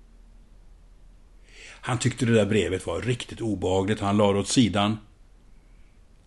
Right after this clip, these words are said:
Det var inget fel på honom, tyckte han,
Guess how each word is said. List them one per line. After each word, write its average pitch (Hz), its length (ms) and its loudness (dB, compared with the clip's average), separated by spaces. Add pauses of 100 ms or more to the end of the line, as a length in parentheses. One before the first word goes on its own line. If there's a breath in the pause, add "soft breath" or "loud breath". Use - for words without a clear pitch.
(720)
Det 113 100 -6
var 135 80 4
inget 190 200 2
fel 139 180 4
på 123 200 0
honom, 127 480 0
tyckte - 260 -2
han, 117 180 6